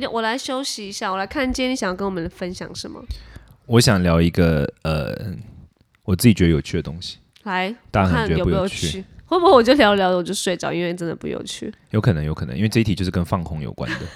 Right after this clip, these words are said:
Speaker 1: <laughs> 好，那我先放空。
Speaker 2: 我觉得我很喜欢，我喜欢研究哲学的原因是因为它有牵涉到很多领域，比如说脑科学。
Speaker 1: 嗯。
Speaker 2: 然后，你平常会放空吗？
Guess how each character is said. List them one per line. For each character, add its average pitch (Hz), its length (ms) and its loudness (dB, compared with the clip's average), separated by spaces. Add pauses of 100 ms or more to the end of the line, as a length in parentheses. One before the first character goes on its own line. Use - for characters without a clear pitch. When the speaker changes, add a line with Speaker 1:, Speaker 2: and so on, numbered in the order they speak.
(140)
Speaker 1:
<laughs> - 300 -20
好， 196 160 -12
那 262 100 -6
我 208 80 -6
先 190 180 -8
放 180 200 -8
空。 - 200 -18 (880)
Speaker 2:
我 127 140 8
觉 131 140 10
得 160 80 10
我 143 100 12
很 196 80 12
喜 147 80 6
欢， 98 220 8
我 143 100 6
喜 143 60 8
欢 113 100 10
研 104 80 6
究 120 140 6
哲 90 200 4
学 - 220 -4
的 78 80 -2
原 90 220 2
因 98 60 2
是 98 120 -2
因 98 100 2
为 92 60 4
它 107 120 4
有 87 160 4
牵 92 180 -2
涉 95 80 0
到 92 100 2
很 82 100 -2
多 82 140 2
领 78 160 -2
域， 78 140 -4
比 80 100 -6
如 80 80 -2
说 90 80 0
脑 78 140 -2
科 - 200 -4
学。 - 440 -8
Speaker 1:
嗯。 214 380 -4 (260)
Speaker 2:
然 107 140 4
后， 123 240 10 (1300)
你 113 80 4
平 101 100 8
常 139 120 8
会 139 80 10
放 131 120 4
空 107 140 4
吗？ 87 220 -2